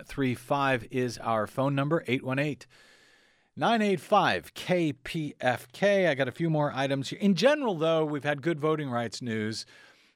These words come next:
but the fight's gotta continue because there are still some, I think it's fifteen different states that have made it harder to vote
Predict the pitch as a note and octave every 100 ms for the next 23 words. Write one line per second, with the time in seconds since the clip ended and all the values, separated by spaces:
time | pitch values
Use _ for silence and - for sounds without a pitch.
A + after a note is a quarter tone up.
0 | _ C3+ C3 - D#3+ F#3+ - E3+ F3+ D#3+
1 | C#3+ D#3 G3+ F2 E2+ A#2+ A2+ A#2+ A#2 -
2 | C3+ - C#3+ C#3 C3+ C3+ B2 G#2 A#2+ G#2+
3 | - A3 F3 - F#3 F#3 D3 D3+ D#3 B2+
4 | - C3+ E3+ D3+ A#2 G#2+ A#2+ A#2+ A2 -
5 | - C3 C#3+ C3+ - A2 G2 B2+ F3